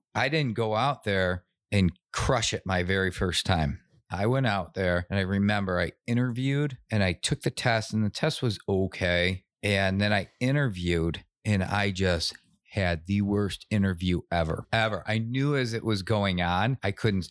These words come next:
shut up. I was just talking, talking. And I, I probably was third from the bottom of the list. And then I would test some more and test some more and get better and better and better and better.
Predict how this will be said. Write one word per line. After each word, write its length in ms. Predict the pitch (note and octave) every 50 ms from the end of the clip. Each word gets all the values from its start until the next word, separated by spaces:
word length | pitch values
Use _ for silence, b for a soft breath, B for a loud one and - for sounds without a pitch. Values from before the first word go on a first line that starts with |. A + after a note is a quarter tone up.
| - -
shut 360 | - - - - G#2+ F#2+ E2
up. 200 | D#2 D2 - - _ _ -
I 60 | G2
was 100 | F2+ E2
just 180 | F2+ E2+ -
talking, 380 | - E2 D#2 D2+ D#2 - D#2+ D#2+
talking. 180 | - - - F2+ - _ _ _ -
And 140 | - A#2 A2
I, 140 | G#2 G#2 G2+ - - - - -
I 140 | - F#2+
probably 960 | F#2 - - - A2 G#2+ G#2 G#2+ G#2 F2+ F#2 G2+ G2+ G2 F#2+ F#2+ F#2 F2 E2 E2+ - _ _ _ _
was 640 | - F#2+ G2 F#2+ F#2+ F#2 F2+ F2+ F2+ F2+ F2 - - B B B B B B B B B _ - - -
third 280 | B2 A2+ A2 A2 G2+
from 240 | - - A2+ G#2 G2
the 80 | F2+ E2+
bottom 580 | D2+ E2 E2+ E2 D2+ C#2+ C#2 - E2 E2+ B B B B B B B _ -
of 140 | F#2+ F2+ D#2+
the 100 | F2+ E2+
list. 420 | D#2+ D#2+ - - - - - -
And 80 | F#2+ F#2+
then 120 | F#2 F#2
I 240 | F#2+ F#2 F#2+ F#2+ - _ _
would 220 | - F#2 F2+ E2 -
test 280 | - - F#2+ F#2 -
some 120 | - - A2+
more 320 | G#2 F#2+ F#2 F#2+ F#2+ F#2+ - _ -
and 60 | F#2 E2+
test 260 | - E2+ D#2+ - -
some 100 | E2+ E2+
more 140 | E2 D#2+ E2
and 80 | E2
get 120 | D2+ - -
better 280 | E2 D#2+ D#2+ E2 D#2+
and 120 | D#2 D#2 -
better 300 | D#2+ D2+ D2+ - D2 E2
and 100 | D#2+ D#2+
better 260 | F2 F2+ F2+ E2+ E2
and 140 | E2 D#2+ D#2+
better. 260 | A#2 B2+ A2+ G2+